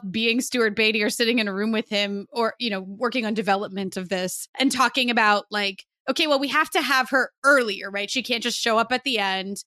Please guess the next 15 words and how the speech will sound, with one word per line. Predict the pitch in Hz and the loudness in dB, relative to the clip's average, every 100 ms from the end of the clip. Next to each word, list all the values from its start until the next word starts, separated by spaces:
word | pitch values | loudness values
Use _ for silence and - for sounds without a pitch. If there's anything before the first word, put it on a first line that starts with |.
| - | -4
and | 233 | 0
we | |
need | 226 247 | 0 0
this | 254 - | -2 -4
connection. | 233 220 - 220 | -4 -4 -4 -6
We | 202 | -4
need | 220 254 | 0 0
it | 254 | 0
for | 254 | -2
the | 240 | -4
character | 247 220 208 214 | -2 -4 -4 -4
arc, | 202 196 | -4 -6
da, | 196 | -8
da, | 196 185 | -8 -2
da." | 330 311 | 0 0